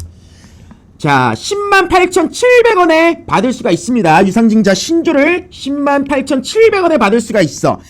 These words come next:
자, 그래 놓고선 이제 유상증자 받아라. 자, 그러니까 예를 들어서 내가 오백만 원이 있어. 그럼 이백오십만 원 오늘 일단 매수 버튼 눌러놓고 그 다음에 유상증자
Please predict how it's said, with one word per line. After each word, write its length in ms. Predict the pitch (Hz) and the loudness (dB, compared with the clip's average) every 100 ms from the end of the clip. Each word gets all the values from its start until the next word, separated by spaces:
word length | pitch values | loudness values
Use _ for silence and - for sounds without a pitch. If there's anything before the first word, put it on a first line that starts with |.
| - | -16
자, 160 | - 117 | -12 -10
그래 260 | - 269 302 | -8 -6 -6
놓고선 680 | 285 - 240 269 302 311 - 90 | -10 -8 -4 0 0 -2 -14 -10
이제 180 | 127 120 | -6 -4
유상증자 540 | 185 233 214 208 - | -2 0 0 -2 -4
받아라. 720 | 104 117 170 120 117 214 339 349 - - | -8 -4 -2 -2 0 0 -2 -4 -20 -10
자, 280 | 110 95 - | -8 -8 -10
그러니까 240 | 165 214 | -2 0
예를 180 | 196 285 | 2 2
들어서 220 | 262 233 | 0 0
내가 160 | 220 226 | -2 0
오백만 560 | 151 202 254 302 285 254 | 0 0 0 0 0 0
원이 160 | 247 | -2
있어. 400 | 214 - 196 - - - | -4 -2 -4 -4 -12 -12
그럼 100 | 131 | -8
이백오십만 720 | 127 185 240 160 196 - 247 233 | -4 0 0 2 0 2 0 2
원 140 | 233 | 2
오늘 160 | 202 196 | 2 0
일단 200 | 196 202 | 0 -2
매수 260 | 151 160 | 0 0
버튼 200 | 202 247 | -2 0
눌러놓고 720 | 220 220 220 - 233 262 143 - - - | 0 2 -2 0 2 2 0 -6 -16 -4
그 60 | |
다음에 200 | 233 262 | -2 0
유상증자 920 | 185 254 302 311 285 285 294 269 143 | 0 0 0 0 -2 0 2 2 -2